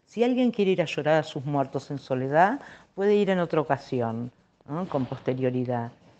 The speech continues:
Pero, eh, los medios, la sociedad toda, a través de los medios, tiene que tener registro de esta situación.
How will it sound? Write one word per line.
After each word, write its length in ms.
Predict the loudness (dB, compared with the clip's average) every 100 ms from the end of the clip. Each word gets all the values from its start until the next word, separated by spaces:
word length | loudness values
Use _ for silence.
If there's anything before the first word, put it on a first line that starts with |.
| _ _
Pero, 500 | -6 -2 0 0 -2 -8 -20 -20 _
eh, 200 | -10 -8
los 220 | -4 -4 0
medios, 840 | 4 4 6 6 6 4 0 -8 -12
la 140 | -4 -4
sociedad 580 | -4 -4 2 4 4
toda, 460 | 4 2 4 6 6
a 100 | 4
través 380 | 2 2 4 2
de 80 | -2
los 120 | -2
medios, 680 | -2 -2 -2 0 0 0 -8 -20 -20 _ _ _ _
tiene 460 | -6 -2 0 0 -2
que 100 | -4
tener 640 | -2 -2 0 2 0 0 -8
registro 1200 | -4 -2 -4 -8 -8 -8 -10 -10 -4 0 0 0 -6 _ _ _ _
de 340 | -16 -4 2 4
esta 280 | 2 -2 -6
situación. 840 | -6 -4 -4 -4 -6 -6 -6 -10